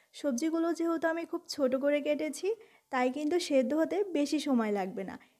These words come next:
এটা কিন্তু আমি পুরোপুরি সেদ্ধ করব না, এরকম আধা সেদ্ধ হয়ে যাবে। আর ঠিক তখনই আমি ঢাকনা উঠিয়ে এর মধ্যে দিয়ে দিচ্ছি ম্যাগি নুডলস পুরো এক প্যাকেট। হাত দিয়ে একটু ভেঙে দিয়ে দিলাম।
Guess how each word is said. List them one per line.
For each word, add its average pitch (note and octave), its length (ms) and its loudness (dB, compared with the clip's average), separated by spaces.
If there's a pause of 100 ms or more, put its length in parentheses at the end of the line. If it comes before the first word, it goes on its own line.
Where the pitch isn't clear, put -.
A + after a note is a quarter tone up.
এটা D4+ 160 -4
কিন্তু D#4+ 220 -2
আমি D#4+ 160 2 (140)
পুরোপুরি D4 460 -2
সেদ্ধ C4+ 320 0
করব B3+ 300 6
না, C4+ 140 0 (200)
এরকম C#4 360 0 (220)
আধা A#3+ 340 0
সেদ্ধ D4 300 0 (120)
হয়ে D4 180 2
যাবে। C#4 320 0 (480)
আর A3+ 160 -2 (120)
ঠিক C4+ 260 -4
তখনই C4+ 400 0
আমি D#4 220 2 (240)
ঢাকনা B3 520 -2 (100)
উঠিয়ে D#4 400 0 (300)
এর C4+ 180 2
মধ্যে C4+ 340 4
দিয়ে A#3+ 240 0
দিচ্ছি C#4 360 -4 (480)
ম্যাগি A#3+ 420 0
নুডলস D#4+ 500 0 (500)
পুরো C#4+ 200 -2 (120)
এক A#3 220 2
প্যাকেট। F#3 340 -6 (580)
হাত B3+ 240 -2
দিয়ে D4+ 200 -2
একটু D4 220 -4 (160)
ভেঙে C4 420 2
দিয়ে C#4 240 0
দিলাম। C#4+ 320 -2